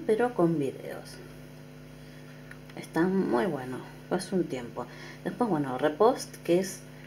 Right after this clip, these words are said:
una aplicación que se utiliza para poder, eh, repostear, eh, fotos de Instagram. Después el Snapchat,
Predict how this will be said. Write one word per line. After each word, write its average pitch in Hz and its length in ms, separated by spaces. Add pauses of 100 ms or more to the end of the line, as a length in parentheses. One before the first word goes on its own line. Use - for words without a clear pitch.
(200)
una 175 180
aplicación 202 540
que 190 100
se - 160
utiliza 208 500
para 226 300
poder, 175 340 (640)
eh, 160 120
repostear, 196 880
eh, 131 360 (2250)
fotos 190 340
de - 60
Instagram. - 500 (560)
Después - 400
el 160 220
Snapchat, 208 560